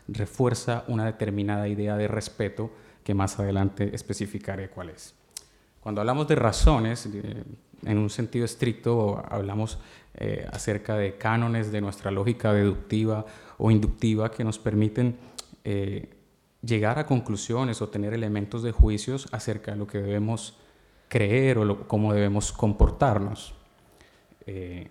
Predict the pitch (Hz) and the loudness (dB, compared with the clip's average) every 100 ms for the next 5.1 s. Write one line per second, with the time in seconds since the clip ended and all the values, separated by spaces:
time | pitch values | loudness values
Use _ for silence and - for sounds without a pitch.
0 | - - 101 101 - 127 110 101 - 120 | -18 -10 -4 -2 0 2 2 0 0 0
1 | 117 117 117 101 104 92 98 104 127 127 | 2 2 0 -2 -2 0 0 0 -2 -4
2 | 98 98 101 107 110 - - - 104 98 | -4 -2 0 -2 -2 -8 -18 -6 -6 -2
3 | 101 98 - 117 - 113 104 101 101 - | -2 0 0 0 0 0 0 0 -2 -4
4 | 107 104 101 101 - 92 - - 117 107 | -2 -2 0 0 0 -4 -4 -2 -2 -2
5 | 104 | -6